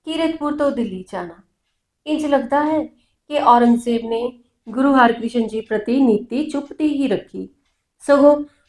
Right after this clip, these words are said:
ਉਹ ਰਾਮ ਰਾਏ ਨੂੰ ਕਹਿੰਦਾ ਸੀ ਕਿ "ਮੈਂ ਗੁਰੂ ਜੀ ਨੂੰ ਕਿਸ ਕਾਰਨ ਬੁਲਾਵਾਂ,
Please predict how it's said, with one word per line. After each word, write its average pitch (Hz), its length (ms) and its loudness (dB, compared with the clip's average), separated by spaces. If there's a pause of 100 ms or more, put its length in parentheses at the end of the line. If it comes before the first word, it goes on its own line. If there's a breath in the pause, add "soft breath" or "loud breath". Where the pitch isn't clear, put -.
ਉਹ 254 360 8
ਰਾਮ 214 300 6
ਰਾਏ 208 200 2
ਨੂੰ 202 160 -4
ਕਹਿੰਦਾ 202 340 -6
ਸੀ 302 240 -2 (460)
ਕਿ 302 140 0
"ਮੈਂ 269 260 6
ਗੁਰੂ 233 240 2
ਜੀ 240 200 -4
ਨੂੰ 285 120 -2
ਕਿਸ 302 300 -8
ਕਾਰਨ 277 340 0
ਬੁਲਾਵਾਂ, 262 440 0